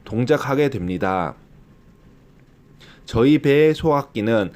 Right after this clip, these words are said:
아이엠오 타입이 아닙니다. 아이엠오 타입이 아니므로 절대 플라스틱을 소각하면 안 됩니다. 이천 년 이후 선박은 아이엠오 타입 소각기이고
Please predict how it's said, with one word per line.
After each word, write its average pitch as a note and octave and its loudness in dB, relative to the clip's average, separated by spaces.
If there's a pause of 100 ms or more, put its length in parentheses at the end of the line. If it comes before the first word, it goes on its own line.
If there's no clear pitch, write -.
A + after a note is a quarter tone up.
(160)
아이엠오 C3+ -2
타입이 C3 0
아닙니다. F#2 -2 (440)
아이엠오 C3+ 0
타입이 A#2 0
아니므로 G2+ 0
절대 C3 -2
플라스틱을 C3+ 0
소각하면 C3 -4
안 F2+ -6
됩니다. G2+ -2 (680)
이천 B2 -2
년 D#3 2
이후 A2+ 0
선박은 A#2 -2 (100)
아이엠오 C3 -2
타입 B2+ -4
소각기이고 G#2+ -2